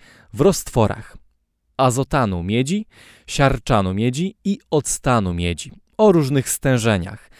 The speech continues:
pomiędzy pół mola a dwa mole. Po zanurzeniu otrzymaną mieszaninę przefiltrowano, a nadmiar płynu usunięto z liści za pomocą bezpyłowych chusteczek. Następnie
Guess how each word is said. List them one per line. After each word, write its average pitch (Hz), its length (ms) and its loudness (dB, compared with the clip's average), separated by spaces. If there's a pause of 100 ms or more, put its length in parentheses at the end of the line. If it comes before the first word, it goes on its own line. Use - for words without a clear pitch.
(320)
pomiędzy 113 600 0 (260)
pół 180 200 4
mola 170 340 4 (120)
a 196 160 -2
dwa 117 380 0 (160)
mole. 107 460 2 (880)
Po 208 140 8
zanurzeniu 107 600 0 (280)
otrzymaną 156 480 0
mieszaninę 113 540 -2
przefiltrowano, 139 1120 -2 (260)
a 104 180 0
nadmiar 120 540 0
płynu 101 360 -2 (320)
usunięto 156 560 -2
z 87 100 -6
liści 143 320 -4
za 107 160 -2
pomocą 113 560 0
bezpyłowych 101 920 -2
chusteczek. - 760 -6 (760)
Następnie 123 760 -2